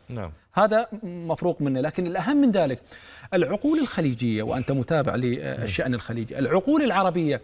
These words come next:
Speaker 2: هل بالفعل وصلنا، نتحدث عن العامة بشكل عام،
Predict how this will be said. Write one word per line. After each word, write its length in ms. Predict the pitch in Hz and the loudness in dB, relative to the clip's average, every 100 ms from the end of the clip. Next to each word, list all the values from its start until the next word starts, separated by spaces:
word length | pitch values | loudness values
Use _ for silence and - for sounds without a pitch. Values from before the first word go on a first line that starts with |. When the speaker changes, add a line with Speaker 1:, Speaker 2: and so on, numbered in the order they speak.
| - - - | -10 -20 -20
Speaker 2:
هل 260 | - 285 311 | -4 2 4
بالفعل 400 | 320 247 254 240 | 4 4 4 4
وصلنا، 600 | 185 - 170 143 123 120 139 | 0 0 -2 -2 -4 -6 -6
نتحدث 460 | 139 - 190 131 | -6 -4 -4 -4
عن 140 | - 170 | 0 2
العامة 560 | 151 170 180 147 135 | 2 2 0 0 0
بشكل 360 | 127 - 139 120 | 0 -2 -2 -2
عام، 280 | 123 110 | -2 -2